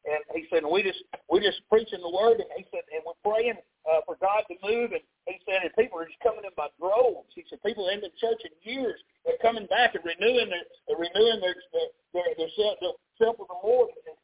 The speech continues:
and, and getting right with God." And he said, "It's just tremendous." He said, he said, "We got people coming from everywhere. I, I'm tempted to drive to Texarkana tonight and go to the church service. I may do that." But that's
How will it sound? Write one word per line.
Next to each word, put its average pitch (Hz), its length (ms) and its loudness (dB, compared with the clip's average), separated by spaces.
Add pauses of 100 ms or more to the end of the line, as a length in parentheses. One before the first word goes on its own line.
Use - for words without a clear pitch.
(200)
and, 508 120 -4
and 494 200 -16
getting 480 200 -18
right 659 200 -12
with - 160 -20
God." 640 360 -14
And - 80 -20
he 370 160 -20
said, 403 160 -12
"It's - 160 -20
just - 120 -20 (120)
tremendous." 226 560 -10
He - 160 -20
said, - 240 -10 (480)
he 370 160 -6
said, 185 120 -6
"We 226 80 -8
got 190 160 -2
people 226 200 -4
coming 208 280 -4
from 190 160 -10
everywhere. 147 400 0
I, 165 200 4
I'm 160 160 2 (280)
tempted 226 320 0
to - 80 -12
drive 165 280 -2
to - 80 -2
Texarkana 190 400 -4
tonight 143 240 -6
and 139 40 -8
go 143 120 2
to 127 80 -6
the - 80 -14
church 208 280 -2
service. 107 280 -4
I 123 120 -4
may 165 160 -8
do 165 200 -8
that." - 160 -20 (1000)
But 170 120 4
that's 240 160 4